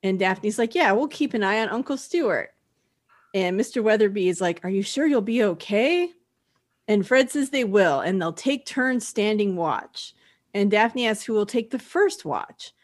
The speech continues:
And Fred says, "The watchdog, of course." And Scooby agrees until he realizes that he is actually the watchdog.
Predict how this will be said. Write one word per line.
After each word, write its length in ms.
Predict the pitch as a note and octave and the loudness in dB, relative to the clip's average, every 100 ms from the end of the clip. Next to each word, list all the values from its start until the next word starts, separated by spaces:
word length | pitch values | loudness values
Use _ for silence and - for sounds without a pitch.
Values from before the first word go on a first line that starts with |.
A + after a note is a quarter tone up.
| _ - | _ -2
And 120 | A3+ | 0
Fred 240 | C#4 E4 | 2 2
says, 280 | - G#3+ G3 | 2 2 2
"The 100 | F#3+ | 0
watchdog, 760 | G#3 D4+ F#4 - G3+ E3+ C#3+ D3+ | 6 6 6 2 2 2 2 -2
of 180 | D#3+ | -10
course." 600 | - E4+ C#4 A3 C4 - - _ _ _ _ | -6 0 2 2 -2 -8 -20 _ _ _ _
And 300 | A3 A3 G#3 | 0 4 4
Scooby 400 | G3+ - D4+ D4 | 0 -2 0 2
agrees 540 | B3 G3+ B3 E4 F4+ D4+ | 0 -2 -2 2 2 2
until 320 | G#3 G3+ G#3 | -2 0 0
he 120 | G#3 | 0
realizes 520 | F#3+ F#3+ F3+ G#3+ E3+ E3+ | 0 2 2 0 -2 -6
that 120 | D#3+ | -8
he 340 | - E3+ E3 | -8 -6 -4
is 140 | D3+ D3 | -4 -6
actually 360 | C#3 - D#3 | -10 -10 -10
the 140 | D3 D#3+ | -8 -10
watchdog. 880 | - - - - E3+ - - D#3 | -10 -12 -12 -12 -10 -8 -10 -10